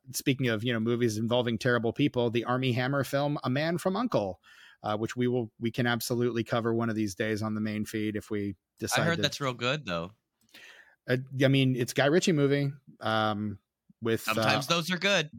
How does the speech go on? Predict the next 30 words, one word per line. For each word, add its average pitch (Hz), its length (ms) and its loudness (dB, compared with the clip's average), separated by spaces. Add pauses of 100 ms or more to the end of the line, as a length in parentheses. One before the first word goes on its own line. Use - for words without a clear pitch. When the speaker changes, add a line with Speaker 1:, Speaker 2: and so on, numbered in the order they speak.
(180)
Speaker 1:
Armie 131 240 4
Hammer 139 320 4
and, 135 260 2
and 127 160 0
Henry 135 240 2
Cavill. 135 380 4
Like, 117 180 0
your 135 100 2
mileage 175 360 2
may 123 100 4
vary. 110 260 2
Sometimes 160 380 2
they're 143 80 2
great, 127 300 2
sometimes 117 400 -2
they're 98 120 -6
not. 110 320 0
It's 120 140 -4
a 123 60 2
late 123 320 0 (480)
entry 143 480 2 (140)
one, 151 320 2
so 101 340 -4
I 107 40 -6
don't 107 120 -4
know. 98 160 -6
Maybe 107 240 -6
not. 104 180 -6
We'll 117 100 -4
see. 107 260 -4